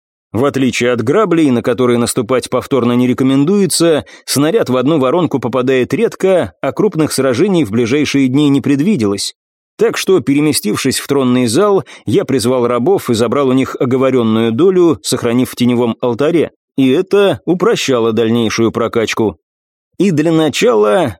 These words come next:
повысил навык кристаллизации энергии со второго до пятого уровня, каждый раз выбирая в качестве бонуса ускорение создания кристаллов,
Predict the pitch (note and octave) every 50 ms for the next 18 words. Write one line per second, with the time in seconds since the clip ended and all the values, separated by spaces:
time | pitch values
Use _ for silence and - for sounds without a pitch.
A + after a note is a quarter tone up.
0 | _ _ - C#3 C#3 F3+ C4 F3+ - - E3+ D3 D#3+ G3+ G3+ F3+ D#3+ - - E3
1 | D3 C3 - - C#3 C#3 C3 A2+ E3+ G#3+ - - - D3+ D3+ C#3+ C3+ D3 F#3+ G#3+
2 | G3+ F3+ E3 E3+ E3+ E3 C#3+ - - C3 - - B2+ C3+ C#3+ D3+ C3+ B2 B2+ B2
3 | C3+ C3+ B2 - A#2+ G#2+ - - G#2+ A2+ A#2+ - - G3 G3+ F#3+ F3+ D#3+ F3 F3+
4 | E3+ E3 D#3 - - - - - - - E3 G3+ F3 B2+ A#2+ C#3+ C3+ A#2 C3+ F3
5 | - - A#2+ B2 A#2 A#2 A#2+ B2 C#3 D3 A#2+ - - C3 C3+ - C3+ - - B2+
6 | G#2+ F#2 A#2 C3+ C#3 B2 - - B2 A#2+ A2+ - - A#2 A#2 C3 C3+ C3 B2+ A#2+
7 | A2+ - - A#2+ A2+ G#2 A#2 B2 A#2 A#2 A#2+ A2+ G#2+ - B2 C3 - - - G#3+
8 | F#3+ B2 G2 F#2+ - - -